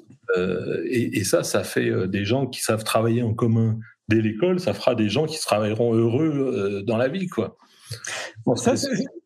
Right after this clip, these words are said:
Speaker 2: c'est, c'est quelque chose que tu avais découvert, euh, par toi-même en amont avant de te lancer dans, dans le monde de
Speaker 1: Ouais, moi,
Speaker 2: l'éducation.
Speaker 1: j'ai découvert ça chez les scouts quand j'étais gamin.
Speaker 2: Ok.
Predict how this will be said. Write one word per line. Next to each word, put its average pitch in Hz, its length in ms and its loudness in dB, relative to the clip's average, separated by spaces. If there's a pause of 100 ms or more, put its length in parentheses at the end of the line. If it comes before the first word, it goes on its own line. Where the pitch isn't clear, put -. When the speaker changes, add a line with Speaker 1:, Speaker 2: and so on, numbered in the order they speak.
(680)
Speaker 2:
c'est, 339 220 0
c'est 190 160 0
quelque 202 200 0
chose 240 180 2
que 180 100 4
tu 170 200 2
avais 160 220 2
découvert, 160 640 2
euh, 135 400 2
par 139 260 -2
toi-même 175 400 2 (100)
en 160 160 2
amont 170 360 2
avant 160 260 0
de 165 60 -4
te 170 100 0
lancer 156 480 0
dans, 135 400 -2
dans 135 140 0
le 143 100 -4
monde 151 220 -2
de 143 40 -2
Speaker 1:
Ouais, 180 100 2
moi, 202 160 4
Speaker 2:
l'éducation. 139 120 -6 (140)
Speaker 1:
j'ai 240 80 0
découvert 123 380 0
ça 180 180 2
chez 131 160 -2
les 107 120 0
scouts 165 320 -4
quand 110 140 -2
j'étais 165 240 -4
gamin. 165 380 -2 (520)
Speaker 2:
Ok. 127 220 -2